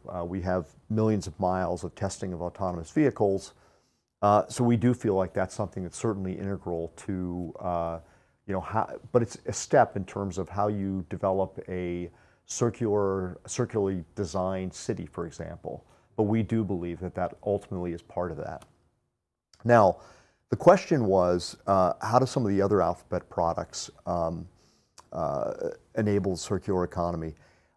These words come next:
I actually think one of our most interesting pro-, uh, projects, products is called Earth Engine.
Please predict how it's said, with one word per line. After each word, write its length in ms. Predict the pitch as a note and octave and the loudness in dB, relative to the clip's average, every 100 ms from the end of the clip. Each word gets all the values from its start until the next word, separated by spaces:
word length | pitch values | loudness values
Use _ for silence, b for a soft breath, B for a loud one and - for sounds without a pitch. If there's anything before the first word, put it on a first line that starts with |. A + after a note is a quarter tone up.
| - | 4
I 140 | C#3+ | 6
actually 300 | F#3+ - A2 | 6 4 0
think 240 | F2+ G2+ F#2 | 2 0 2
one 120 | G2+ | 0
of 100 | F#2 | 2
our 140 | F#2 | 2
most 400 | F2+ G#2 B2+ A#2+ | 2 4 4 2
interesting 440 | G#2+ - A2+ - F#2 | -4 -4 -10 -8 -10
pro-, 340 | - F#2+ F#2 - | -2 2 2 0
uh, 140 | F#2 | -4
projects, 560 | - - G#2 G2 G2+ - | -2 4 4 4 -2 -2
products 560 | - G2 G2+ G#2 - b b b b - | 0 2 2 -2 -10 b b b b -6
is 80 | - | 0
called 260 | G#2+ G#2 | 4 6
Earth 220 | G#2 G#2 | 4 0
Engine. 340 | E2+ D2 - | -4 -6 -12